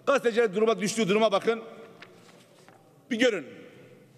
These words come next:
Şuna bakın arkadaşlar. Sadece suçu gazetecilik yapmak. Değerli arkadaşlar, A K P mik-, iktidarı boyunca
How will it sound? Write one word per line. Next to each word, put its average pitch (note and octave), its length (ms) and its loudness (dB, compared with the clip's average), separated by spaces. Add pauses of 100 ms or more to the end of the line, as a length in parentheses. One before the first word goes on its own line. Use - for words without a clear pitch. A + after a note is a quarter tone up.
Şuna A#3 200 0
bakın G3+ 160 2
arkadaşlar. F3 440 2 (360)
Sadece A#3 460 0
suçu B3 440 2 (580)
gazetecilik G3+ 460 0
yapmak. E3 320 2 (840)
Değerli C4 220 4
arkadaşlar, A3+ 540 0 (680)
A A#3 140 4
K C#4 140 0
P D4 100 2
mik-, B3 340 -4
iktidarı B3 360 2
boyunca A#3 520 2